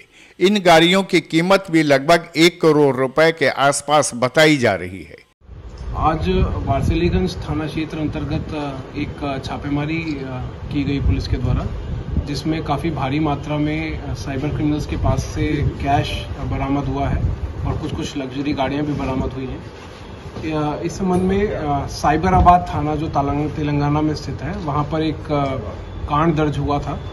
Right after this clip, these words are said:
Speaker 2: जिसकी कांड संख्या है साइबराबाद थाना कांड संख्या चार सौ अट्ठासी बाईस,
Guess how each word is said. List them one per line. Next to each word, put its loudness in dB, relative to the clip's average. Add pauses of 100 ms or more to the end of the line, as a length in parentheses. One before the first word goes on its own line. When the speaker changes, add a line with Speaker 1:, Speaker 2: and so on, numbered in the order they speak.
(480)
Speaker 2:
जिसकी -2
कांड 2
संख्या 0
है 0
साइबराबाद 0
थाना 2
कांड 2
संख्या 2
चार -2
सौ -6
अट्ठासी -4
बाईस, -4